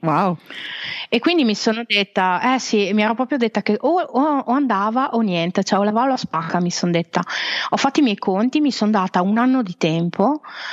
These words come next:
Speaker 2: ho mollato il lavoro che era a tempo indeterminato.
Speaker 1: Sì.
Speaker 2: Ehm, e ho aperto partita iva.
Speaker 1: Ok.
Speaker 2: <laughs> E ho detto, "È la follia."
Speaker 1: <laughs> Sì, in Italia in
Speaker 2: Ok, la
Speaker 1: particolare,
Speaker 2: follia.
Speaker 1: devo dire, sì.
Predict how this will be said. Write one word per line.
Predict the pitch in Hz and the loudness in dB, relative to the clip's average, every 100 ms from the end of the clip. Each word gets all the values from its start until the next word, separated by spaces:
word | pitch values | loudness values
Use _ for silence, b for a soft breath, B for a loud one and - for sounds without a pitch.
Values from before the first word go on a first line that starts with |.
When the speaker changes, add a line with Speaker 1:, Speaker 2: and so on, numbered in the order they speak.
| B B | B B
Speaker 2:
ho | - 226 | 0 2
mollato | 202 202 202 294 | 4 2 2 0
il | |
lavoro | 240 196 202 226 | 0 0 0 0
che | 208 | 0
era | 190 | 0
a | |
tempo | 196 190 196 | 2 0 0
indeterminato. | 214 202 196 190 175 170 170 - 190 240 | 0 0 0 0 0 0 0 0 0 -2
Speaker 1:
Sì. | 143 185 B B B - - | -6 -12 B B B -8 0
Speaker 2:
Ehm, | 220 214 208 202 202 196 190 190 185 | 2 4 2 2 0 0 0 0 -2
e | - 233 240 | -2 0 0
ho | |
aperto | 214 180 196 | 0 -2 -2
partita | 202 - 190 | -2 -2 -2
iva. | 175 180 165 | 0 0 -2
Speaker 1:
Ok. | 269 - 254 | -4 -4 -4
Speaker 2:
<laughs> | 220 185 190 196 - 330 B B 330 | -2 0 0 0 -2 -4 B B -2
E | 277 254 | 0 0
ho | |
detto, | 233 247 285 | 2 0 0
"È | 226 330 | 0 2
la | 247 254 | 0 0
follia." | 262 226 196 185 | 0 0 0 0
Speaker 1:
<laughs> | |
Sì, | - 277 254 | 2 4 4
in | 233 | 4
Italia | 233 254 247 262 | 2 2 2 2
in | 226 | 2
Speaker 2:
Ok, | |
la | - | 2
Speaker 1:
particolare, | 247 254 247 262 185 | 2 0 2 2 2
Speaker 2:
follia. | 185 202 | 2 2
Speaker 1:
devo | 190 190 | 2 0
dire, | 175 175 180 | -2 -6 -6
sì. | - | -8